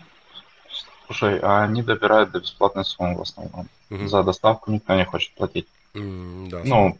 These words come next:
Speaker 1: по крайней мере, в моем опыте это так.
Speaker 2: Ну, смотри, получается, если условно средний чек там тысяча сто и, допустим, двести пятьдесят рублей за доставку, это получается больше двадцати процентов, э, себестоимость доставки.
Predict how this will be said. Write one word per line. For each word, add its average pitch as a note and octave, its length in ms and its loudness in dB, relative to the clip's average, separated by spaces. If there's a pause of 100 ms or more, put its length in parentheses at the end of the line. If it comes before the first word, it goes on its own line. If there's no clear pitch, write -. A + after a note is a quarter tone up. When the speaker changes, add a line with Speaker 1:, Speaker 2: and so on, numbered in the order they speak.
Speaker 1:
по G2 100 4
крайней G2+ 240 4
мере, F#2+ 200 6
в F2 40 0
моем F2+ 320 4
опыте - 320 -6
это - 100 -12 (100)
так. - 160 -10 (140)
Speaker 2:
Ну, A2+ 160 -6
смотри, B2+ 220 -2
получается, G#2+ 460 -4
если G#2 180 -8
условно G2 720 -6
средний F#2+ 280 -8
чек G2 200 -8
там F2+ 180 -10
тысяча - 300 -14
сто G#2+ 340 -8
и, F2 220 -10
допустим, - 400 -16
двести F2 220 -12
пятьдесят - 260 -12
рублей E2+ 240 -10
за E2 80 -16
доставку, E2+ 500 -14 (300)
это F2+ 120 -10
получается F#2 680 -8
больше F2+ 260 -12
двадцати F2 240 -14
процентов, F#2 460 -12 (160)
э, E2 260 -16
себестоимость F2 480 -14
доставки. - 480 -18